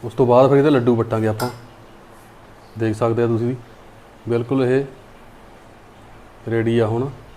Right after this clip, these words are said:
ਦਸ ਮਿੰਟ ਤੱਕ ਲੱਡੂ ਵੱਟਣ ਲਈ। ਤੇ ਇੱਕ ਹੋਰ ਆ, ਆਪਾਂ ਨੇ ਇਹ ਦੇਸੀ, ਬਿਲਕੁਲ ਪਿਓਰ ਦੇਸੀ ਘਿਓ ਦੇ ਵਿੱਚ ਬਣਾਏ ਨੇ।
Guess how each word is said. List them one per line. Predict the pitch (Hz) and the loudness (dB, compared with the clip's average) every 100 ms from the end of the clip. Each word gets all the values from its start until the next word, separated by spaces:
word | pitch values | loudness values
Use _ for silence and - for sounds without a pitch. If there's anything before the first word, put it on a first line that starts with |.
| - - 110 | -20 -20 -8
ਦਸ | 110 107 | -6 -4
ਮਿੰਟ | 117 113 | -4 -4
ਤੱਕ | 117 | -4
ਲੱਡੂ | 113 113 | -4 -2
ਵੱਟਣ | 110 107 110 | -4 -4 -6
ਲਈ। | 107 104 - - - - - - - - - - - - - - - - - - - - - - - - - - - - - - - - - - | -6 -8 -12 -20 -20 -20 -20 -20 -20 -20 -20 -20 -20 -20 -20 -20 -20 -20 -20 -20 -20 -20 -20 -20 -20 -20 -20 -20 -20 -20 -20 -20 -20 -20 -14 -2
ਤੇ | |
ਇੱਕ | - | 0
ਹੋਰ | 139 139 156 | 4 4 6
ਆ, | 175 175 | 8 6
ਆਪਾਂ | 160 165 175 | 4 2 4
ਨੇ | 175 | 6
ਇਹ | |
ਦੇਸੀ, | 147 143 143 165 | 6 4 4 0
ਬਿਲਕੁਲ | 147 175 190 | 2 4 4
ਪਿਓਰ | 190 160 175 | 4 4 4
ਦੇਸੀ | 156 143 160 | 2 0 2
ਘਿਓ | 180 | 4
ਦੇ | 165 | 4
ਵਿੱਚ | 156 151 | 2 0
ਬਣਾਏ | 139 120 117 | 2 4 2
ਨੇ। | 139 | 0